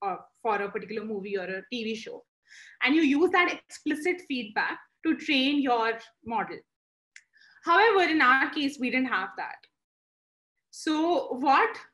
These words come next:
uh, Spark M L library, A L S library does is that it converts the explicit data into implicit data. Uh, sorry, it converts the implicit data into explicit data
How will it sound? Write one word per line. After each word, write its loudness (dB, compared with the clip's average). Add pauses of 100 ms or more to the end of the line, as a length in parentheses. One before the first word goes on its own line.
(120)
uh, 2 (260)
Spark 2 (720)
M 2
L 2
library, -2
A 4
L 2
S -6
library -4
does 2
is -8
that 2
it -6 (180)
converts 2
the 0
explicit -2
data -2
into -2
implicit -4
data. -10 (180)
Uh, -6 (320)
sorry, 2
it -4
converts 0
the -4
implicit -2
data 0
into -2
explicit -10
data -6